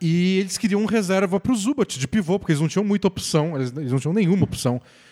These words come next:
de reserva pro Zubat, eles costumavam jogar com o time mais baixo só.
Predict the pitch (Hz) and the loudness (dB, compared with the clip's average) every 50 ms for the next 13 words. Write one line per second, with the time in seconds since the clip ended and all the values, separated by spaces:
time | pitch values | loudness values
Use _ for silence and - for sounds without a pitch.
0 | - _ - 110 101 117 127 127 123 123 127 143 139 120 110 131 131 127 131 117 | -20 _ -16 -8 -4 0 2 2 2 2 2 0 0 2 2 2 2 2 2 0
1 | 127 - - 147 139 117 113 127 143 147 180 165 - 160 143 - - 151 - 160 | -2 0 0 -2 -2 0 0 0 0 0 0 -2 -2 -4 -6 -4 -6 -6 -2 0
2 | 156 160 160 160 170 160 - - 196 196 247 277 240 214 202 170 160 - - - | 0 2 2 2 0 0 -2 -2 0 0 0 0 0 0 0 0 0 -2 -4 -8
3 | - 98 | -8 -8